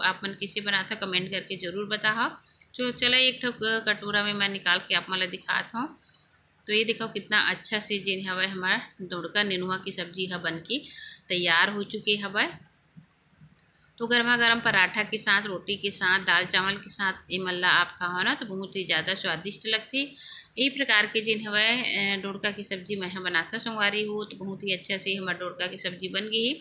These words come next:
अब ये देखो मिर्ची भी तला गई है, तो इधर ऊपर में मैं आमला डाल के दिखाता हूँ। बहुत ही स्वादिष्ट लगते हैं। मिर्ची जिन है ना चिपुर नहीं रहा है, बहुत ही अच्छा लगती है। मसालेदार, अ, दही के साथ में मैं डाल के बनाए हैं वो,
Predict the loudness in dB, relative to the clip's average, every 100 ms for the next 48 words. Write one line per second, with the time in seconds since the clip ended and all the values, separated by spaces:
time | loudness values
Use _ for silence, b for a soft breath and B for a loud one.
0 | B B B B -2 2 2 2 0 -2
1 | -4 -4 -6 -2 2 4 4 4 -2 -2
2 | -4 -6 -6 -8 -10 -8 -6 -4 -2 0
3 | -2 0 2 2 2 2 4 4 4 2
4 | 2 -2 -8 0 0 2 -2 -4 B B
5 | B B -20 -10 -6 -6 -6 -2 2 2
6 | 2 0 0 2 2 2 0 0 0 2
7 | 2 2 4 4 2 -4 -4 -2 4 4
8 | 4 4 6 6 4 -2 -6 0 0 2
9 | 2 0 0 -2 -2 0 2 2 4 4
10 | 4 2 B B B B _ -4 0 2
11 | 0 -4 -14 _ _ _ _ _ _ -2
12 | 2 2 2 2 4 4 2 -2 0 4
13 | 4 4 0 -2 2 4 4 0 -4